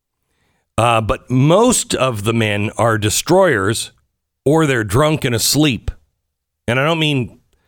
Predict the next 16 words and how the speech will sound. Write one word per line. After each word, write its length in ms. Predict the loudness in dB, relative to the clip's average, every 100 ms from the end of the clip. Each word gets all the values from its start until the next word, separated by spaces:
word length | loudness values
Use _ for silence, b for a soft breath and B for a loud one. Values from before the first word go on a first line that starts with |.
| _ _ -4
I 60 |
don't 200 | -2 0
mean 500 | 0 2 0 -2 -12 b b b b -2
chemically 600 | 0 0 -2 -2 -2 0
drunk. 420 | 0 0 0 0
I 100 | 0
mean 400 | 2 2 2 0 B B B B B B _ _
spiritually 800 | -4 -2 2 2 2 0 0 0
or 120 | -2 -4
temporally 680 | -2 -2 0 0 0 -2
just 400 | -4 -4 -4 -8 -4
drunk. 640 | 0 2 0 -4 -14 -20 _ _ _ _
They're 120 | -2 2
not 720 | 4 4 4 2 0 -2 -12 -14 _ _ _ _ 0
on 300 | 2 2 2
guard. 580 | 4 4 0 -4 -12